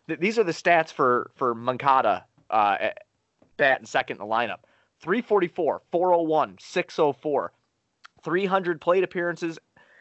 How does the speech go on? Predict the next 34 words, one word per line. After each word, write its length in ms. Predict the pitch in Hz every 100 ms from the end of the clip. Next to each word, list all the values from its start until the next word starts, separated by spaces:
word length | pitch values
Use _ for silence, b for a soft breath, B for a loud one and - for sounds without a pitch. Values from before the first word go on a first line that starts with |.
| b b b
Um, 240 | 120 123 123
he 120 | 127
walked 460 | 143 151 143 - -
twenty-five 600 | 175 175 160 170 165 156
times, 580 | 156 180 180 180 170 - _ _ _ _ -
uh, 280 | 120 113 104
seventeen 540 | - 180 185 - 175
home 240 | 165 165 156
runs 220 | 160 151
from 140 | 170
the 80 | 156
two, 360 | - 165 160 - -
the 120 | 135
two 240 | - 165
hole 360 | 156 151 151 151 _
for 160 | 143
Moncada 420 | 139 135 143 139 135
for 120 | 123
forty-two 480 | 139 143 135 147 135
R 160 | 120
B 140 | 117 113
Is. 320 | 87 90 - b -
The 80 |
next 380 | 127 151 - 117
best 360 | 151 143 - -
place 280 | 151 147 -
that 100 | 131
he, 100 | 120 110
he 180 | 123
bat 300 | 113 127 135 -
from 340 | 147 139 135 127 b b b b
was, 300 | 113 113 107
uh, 340 | 110 101 98 87 _ _ _ _ _ _
fifth, 400 | _ 160 185